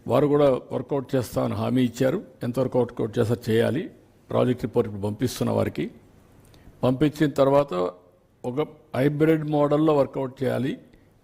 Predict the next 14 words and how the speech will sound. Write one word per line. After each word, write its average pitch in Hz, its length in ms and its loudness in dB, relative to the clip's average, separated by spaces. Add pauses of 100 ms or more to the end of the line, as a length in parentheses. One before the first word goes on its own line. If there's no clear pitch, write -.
కేంద్రం 143 420 2 (120)
ఏమంటే 127 380 0 (760)
మొత్తం 123 280 0
ఇచ్చే - 240 2
పరిస్థితిలో 120 420 0
ఉండరు. 120 260 -4
కొంత 127 200 -2 (120)
వాళ్ళు 123 320 4
పెట్టుకొని, 131 400 -2 (120)
కొంత 117 200 -2 (100)
మనం 127 200 2 (100)
పెట్టుకొని, 117 380 -2 (140)
కొంత 143 300 0 (2250)
హైబ్రిడ్ 160 440 2